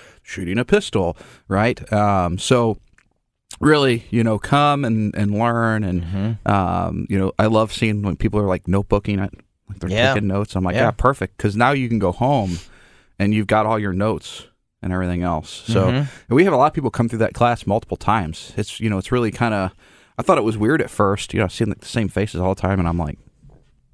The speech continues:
Speaker 1: "Okay."
Speaker 2: That's
Speaker 1: You know,
Speaker 2: good,
Speaker 1: they
Speaker 2: though.
Speaker 1: just, they just want it.
Speaker 2: Yeah.
Speaker 1: They just want a perspective. And then sometimes they come to the class, and then I'll see 'em in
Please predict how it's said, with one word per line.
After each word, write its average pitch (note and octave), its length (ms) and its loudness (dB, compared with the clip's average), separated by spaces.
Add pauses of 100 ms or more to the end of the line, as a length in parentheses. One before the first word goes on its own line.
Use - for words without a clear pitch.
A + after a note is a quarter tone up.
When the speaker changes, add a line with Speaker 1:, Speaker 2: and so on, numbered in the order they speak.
(160)
Speaker 1:
"Okay." C3 420 0 (460)
Speaker 2:
That's B2+ 120 2
Speaker 1:
You B2+ 40 6
know, A#2+ 60 4
Speaker 2:
good, G#3+ 120 6
Speaker 1:
they A3+ 60 2
Speaker 2:
though. E3+ 80 4 (100)
Speaker 1:
just, G2 100 -8
they G#2+ 100 0
just A2+ 240 -4
want A#2+ 260 0
it. - 160 -6
Speaker 2:
Yeah. G3+ 280 2 (160)
Speaker 1:
They A#2 80 4
just A#2+ 100 0
want B2+ 100 2
a A2+ 60 -6
perspective. C3 460 0 (240)
And B2 100 4
then B2+ 80 2
sometimes F3+ 320 0
they B2 80 2
come C#3+ 220 0
to C3 40 2
the A2 80 0
class, C3+ 600 0
and A2 120 0
then D3+ 100 0
I'll A#2+ 100 0
see B2 260 -4
'em A2+ 160 0
in B2 400 0